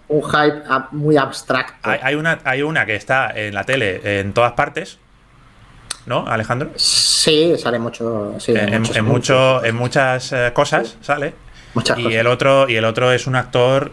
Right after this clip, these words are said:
Speaker 2: que ha salido en películas muy buenas del cine español y que es
Speaker 1: Mm.
Speaker 2: buenísimo
Speaker 1: Sí, sí, de hecho,
Speaker 2: el
Speaker 1: sí.
Speaker 2: actor.
Speaker 1: Sí, sí.
Speaker 2: Y que yo, la verdad es que sinceramente me parece un, todavía de ciencia ficción que los dos estén en
Speaker 1: Estamos,
Speaker 2: este proyecto.
Speaker 1: sí, estamos
Speaker 2: O sea, yo,
Speaker 1: muy
Speaker 2: yo todavía,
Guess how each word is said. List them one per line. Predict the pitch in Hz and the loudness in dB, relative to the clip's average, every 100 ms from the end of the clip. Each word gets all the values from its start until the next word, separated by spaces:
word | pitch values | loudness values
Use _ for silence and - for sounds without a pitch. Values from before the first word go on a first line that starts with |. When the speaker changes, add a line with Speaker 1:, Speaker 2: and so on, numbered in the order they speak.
| - | -6
Speaker 2:
que | 120 113 110 107 | -2 2 2 2
ha | 107 | 0
salido | 120 117 117 | -2 0 0
en | 120 113 113 | 0 -2 -2
películas | 117 120 131 143 151 - - - | 0 0 0 0 -2 -10 -20 -8
muy | 101 98 98 98 98 110 | -4 -2 0 0 2 4
buenas | 110 113 135 - 120 | 4 2 0 -4 -4
del | 98 90 | -2 -2
cine | 107 101 | 0 0
español | 104 101 107 151 - - - - - | -2 -2 -2 -4 -8 -20 -20 -16 -4
y | 104 | -2
que | 98 | 0
es | 98 - 107 107 - - | -2 -2 -2 -2 -8 -6
Speaker 1:
Mm. | 98 | -2
Speaker 2:
buenísimo | 98 101 135 127 120 135 | 2 2 2 0 0 0
Speaker 1:
Sí, | |
sí, | 110 | 0
de | |
hecho, | 101 | -2
Speaker 2:
el | 101 | -4
Speaker 1:
sí. | 95 | -4
Speaker 2:
actor. | - 90 - - - - | -4 -8 -8 -20 -20 -6
Speaker 1:
Sí, | - 107 | -2 2
sí. | |
Speaker 2:
Y | 117 | 2
que | 101 104 117 113 | 2 0 -2 -2
yo, | 107 131 | 2 2
la | 156 120 | 2 -2
verdad | 110 120 | 0 -2
es | 123 | -2
que | |
sinceramente | 120 113 120 120 - 147 | -6 -4 -4 -2 -2 -4
me | 110 107 101 | -4 -4 -2
parece | 98 101 120 | -2 -2 -4
un, | 117 117 113 110 110 107 - - 120 | -4 -4 -2 -4 -6 -8 -10 -12 -4
todavía | 117 107 107 110 | 2 2 4 2
de | 98 | 0
ciencia | 120 110 120 | -2 0 0
ficción | 120 - 113 139 | -2 0 -2 0
que | 113 98 | -2 0
los | 98 98 | 2 2
dos | 117 | 2
estén | 117 120 | 2 -2
en | 123 | -2
Speaker 1:
Estamos, | 120 | -2
Speaker 2:
este | 117 104 | -4 -4
proyecto. | 110 - - | -8 -10 -12
Speaker 1:
sí, | - 131 | -2 2
estamos | 113 - 117 120 | 2 2 -2 -2
Speaker 2:
O | 120 | -2
sea, | 107 | 0
yo, | 110 | 2
Speaker 1:
muy | 117 | 0
Speaker 2:
yo | 113 123 143 | 2 2 2
todavía, | 107 120 | 2 2